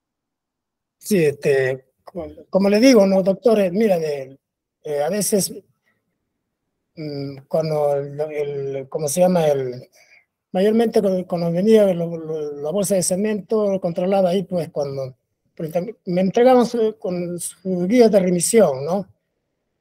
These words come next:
Y nuevamente yo, yo lo informaba al, al centro técnico porque daba su informe.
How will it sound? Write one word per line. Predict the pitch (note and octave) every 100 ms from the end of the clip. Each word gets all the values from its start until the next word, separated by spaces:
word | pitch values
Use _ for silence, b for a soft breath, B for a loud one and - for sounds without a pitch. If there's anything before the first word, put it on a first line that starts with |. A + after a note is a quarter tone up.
| _ _ _ _ _ _
Y | G3 D#3+ D#3+ D#3+ D#3+
nuevamente | G3 G#3+ G3 A3 A3+ - G3+ F3+ E3
yo, | E3+ F3 D#3+ D3+ C#3+ C#3 _ _
yo | E3
lo | F3
informaba | F3 F3+ E3 G#3 G3 D#3+ C#3+
al, | C3+ C3+ - F3
al | C#3 C#3
centro | - D#3 - F#3 E3+
técnico | A3 A3+ F#3+ -
porque | D#3+ F3
daba | E3+
su | E3+
informe. | D#3 A#3 G3 C#3 A2+